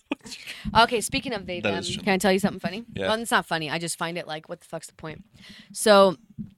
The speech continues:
Speaker 2: this was, like, a while back. Demi Lovato, when she came out with her I'm They Them.
Speaker 1: Oh, yeah,
Speaker 2: You
Speaker 1: yeah.
Speaker 2: remember that, right?
Speaker 1: Yeah, I do.
Speaker 2: Okay, so just
Speaker 1: It's like, well,
Speaker 2: recent-
Speaker 1: either way, you fucking suck at singing. Go on.
Speaker 2: Uh, she's actually pretty good at
Speaker 1: She's
Speaker 2: singing.
Speaker 1: fucking, she's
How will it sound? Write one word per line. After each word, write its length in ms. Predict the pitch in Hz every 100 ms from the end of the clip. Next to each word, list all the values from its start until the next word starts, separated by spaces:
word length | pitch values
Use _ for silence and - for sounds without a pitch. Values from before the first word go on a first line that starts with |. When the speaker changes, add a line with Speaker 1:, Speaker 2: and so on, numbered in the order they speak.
| - _ _ - - - - -
Speaker 2:
this 140 | 208 208
was, 80 | 220
like, 160 | 190
a 40 | 190
while 240 | 185 190
back. 420 | 202 196 175 - _ _
Demi 200 | 190 190
Lovato, 640 | 185 170 170 170 156 165
when 120 | 196 170
she 120 | 180
came 220 | - 175
out 120 | 165
with 120 | 156 175
her 160 | 165
I'm 220 | 151 170 165
They 160 | 160
Them. 240 | 156 151 170
Speaker 1:
Oh, 160 | 104
yeah, 180 | 95 92
Speaker 2:
You 60 | 254
Speaker 1:
yeah. 60 |
Speaker 2:
remember 240 | 277 185 160
that, 140 | 151
right? 220 | 165 226
Speaker 1:
Yeah, 260 | 156 98 92
I 60 |
do. 160 | 92 -
Speaker 2:
Okay, 280 | 202 208 143 - -
so 120 | -
just 220 | 226 277 -
Speaker 1:
It's 60 |
like, 80 | 151
well, 140 | 160
Speaker 2:
recent- 120 | 165 180
Speaker 1:
either 80 | 175
way, 140 | 151
you 120 | 127 113
fucking 280 | 131 120
suck 200 | - 117
at 120 | 104 -
singing. 360 | 101 92 90
Go 120 | 95 90
on. 180 | 92
Speaker 2:
Uh, 140 | 143 196
she's 180 | 240 214
actually 200 | 180 -
pretty 160 | 143
good 120 | 131
at 120 | 123 -
Speaker 1:
She's 100 | 117
Speaker 2:
singing. 140 | -
Speaker 1:
fucking, 260 | 135 117 98
she's 180 | -